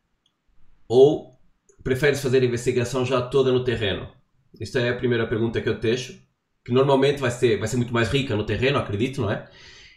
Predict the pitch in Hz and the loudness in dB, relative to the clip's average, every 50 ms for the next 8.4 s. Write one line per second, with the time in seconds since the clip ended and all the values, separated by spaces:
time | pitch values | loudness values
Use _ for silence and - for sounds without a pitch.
0 | _ _ - 151 147 151 151 - - 160 170 185 185 - - - 180 170 175 180 | _ _ -6 -2 0 0 0 0 0 2 2 2 0 0 0 0 0 2 2 0
1 | 185 - 156 - - 151 151 147 160 156 156 - 160 160 151 156 - 151 147 139 | -2 -4 -10 -8 -6 -4 -4 -2 -2 -4 -2 -2 -2 -2 -4 -4 -2 -2 -2 0
2 | 131 135 131 127 143 135 135 135 - 139 120 - 127 117 - - 120 131 127 127 | 0 -2 0 2 2 0 0 -2 -4 -6 -4 -4 -4 -4 -2 -2 -2 -2 -2 0
3 | 123 113 110 117 117 113 110 110 113 113 113 - - - - - 104 - 123 127 | -2 -2 0 0 0 0 0 0 0 -2 -4 -6 -10 -10 -10 -8 -4 0 0 2
4 | 127 127 127 127 - - - - 98 98 92 - - - 139 135 131 127 131 139 | 2 0 -2 -4 -8 -14 -10 -6 -4 -4 -4 -2 2 2 2 4 2 0 -4 -6
5 | 131 131 - - - _ - - 113 117 117 113 139 131 127 123 110 104 123 131 | -8 -8 -12 -16 -20 _ -6 -2 0 0 2 4 4 4 4 4 4 6 8 8
6 | 127 123 127 127 127 123 - 127 - - 110 131 127 123 - 123 110 110 95 92 | 8 8 6 6 4 6 4 2 2 4 2 2 2 2 2 0 0 0 0 -2
7 | 117 110 - 139 131 135 131 135 127 123 123 127 120 117 117 117 120 - 127 127 | -4 -4 -4 -2 -2 -2 -2 -2 -2 0 0 0 0 2 0 0 0 0 0 0
8 | 127 127 120 101 92 87 90 - | 2 0 0 -2 -2 -4 -6 -8